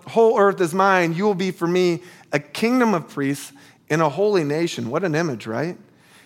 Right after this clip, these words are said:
"These are the words you are to speak to the Israelites." That's pretty amazing, right? And yet, what do we read over and over again in the Bible?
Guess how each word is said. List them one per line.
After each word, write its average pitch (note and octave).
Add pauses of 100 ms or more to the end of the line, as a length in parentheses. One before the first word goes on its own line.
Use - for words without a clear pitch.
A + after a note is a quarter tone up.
(120)
"These A3+
are A#3
the F#3
words D#3
you G#3+
are G3+
to D3+
speak -
to D3
the C3
Israelites." A2+ (760)
That's F#3
pretty A#2+
amazing, A#2
right? A#2 (1160)
And C#3
yet, F3+
what D#3
do G3
we G3+
read F3
over E3+
and D#3
over D3+
again D3
in C#3
the C3+
Bible? B2